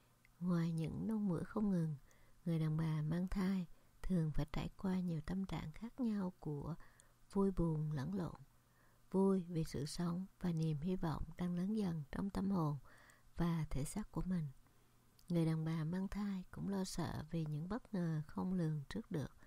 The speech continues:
Những đột biến trong người cũng khiến cho người đàn bà mang thai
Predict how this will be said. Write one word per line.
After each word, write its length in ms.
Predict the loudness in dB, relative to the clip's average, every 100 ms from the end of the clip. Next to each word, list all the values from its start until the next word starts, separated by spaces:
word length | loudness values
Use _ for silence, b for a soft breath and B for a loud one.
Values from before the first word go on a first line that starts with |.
| b b b b b -4
Những 140 | 0 2
đột 200 | 2 2
biến 320 | 2 2 0
trong 220 | 0 2
người 280 | 4 4 2
cũng 200 | -2 -6
khiến 260 | -4 -4 -2
cho 180 | -2
người 160 | -2 -2
đàn 220 | -2 -2
bà 120 | -2
mang 220 | -2 -4 -4
thai 320 | -2 -2